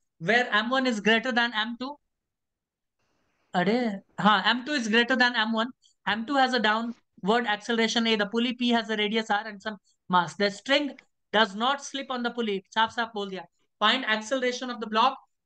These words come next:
and angular acceleration of pulley, I is equals to moment of inertia of the pulley। अरे यार, टोटल फोर्स कितना हो जाएगा? नेट फोर्स बताओ।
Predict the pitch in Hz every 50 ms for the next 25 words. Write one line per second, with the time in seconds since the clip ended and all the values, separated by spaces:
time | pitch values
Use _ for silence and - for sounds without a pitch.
0 | - 185 196 208 - 202 208 226 240 262 269 269 262 240 226 226 - - 247 233
1 | 226 226 - 240 233 226 226 - 233 202 170 165 - _ _ _ _ _ - 190
2 | 214 247 240 214 247 247 262 247 233 - - 269 226 220 226 226 247 240 233 233
3 | - 240 220 220 220 220 226 208 208 214 220 240 240 247 247 262 285 269 220 196
4 | 202 214 214 208 - _ _ _ _ _ _ _ _ _ _ _ _ _ _ -
5 | 240 240 240 240 294 277 - 294 269 269 269 - 285 277 - 285 285 269 262 247
6 | 233 214 202 - 170 _ _ _ _ _ _ _ _ - 220 262 254 - - -
7 | 220 190 185 - - - _ _ _ _ _ _ _ _ _ _ _ - 196 202
8 | 196 214 190 165